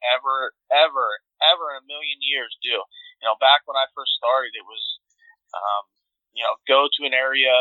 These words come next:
that you've had luck with in the past, see something maybe off in the distance,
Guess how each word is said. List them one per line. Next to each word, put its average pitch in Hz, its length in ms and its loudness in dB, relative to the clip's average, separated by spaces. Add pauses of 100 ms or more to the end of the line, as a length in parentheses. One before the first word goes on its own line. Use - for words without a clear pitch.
(100)
that 113 240 -2
you've 117 240 -12
had 117 160 2
luck 117 240 0
with 120 240 -14
in 117 80 -14
the - 160 -20
past, 123 400 2 (800)
see 143 320 4
something 135 560 -2 (240)
maybe 123 480 -8
off - 240 4
in - 160 -20
the - 80 -20
distance, 143 400 -12